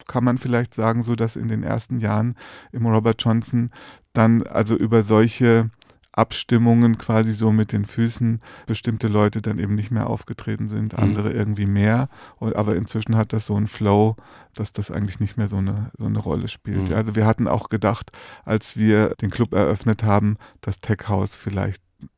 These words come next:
Speaker 1: eine Sache ist, die drei, vier Jahre noch hält und dann kommt sowieso was anderes.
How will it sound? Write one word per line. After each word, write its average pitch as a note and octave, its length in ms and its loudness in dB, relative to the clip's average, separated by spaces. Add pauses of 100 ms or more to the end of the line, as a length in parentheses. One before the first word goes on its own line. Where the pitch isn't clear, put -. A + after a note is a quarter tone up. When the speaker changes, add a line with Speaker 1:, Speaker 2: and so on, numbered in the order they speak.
(140)
Speaker 1:
eine G2+ 160 -4
Sache G2 280 -2
ist, - 220 -8
die G2 120 -8
drei, - 240 -4
vier G#2 200 -4
Jahre G2 280 -2
noch G2 220 -6
hält G#2 220 -4
und G#2 120 -4
dann G2+ 100 -4
kommt G#2 220 -6
sowieso G#2 420 -6
was A2 180 -6
anderes. G2+ 580 -6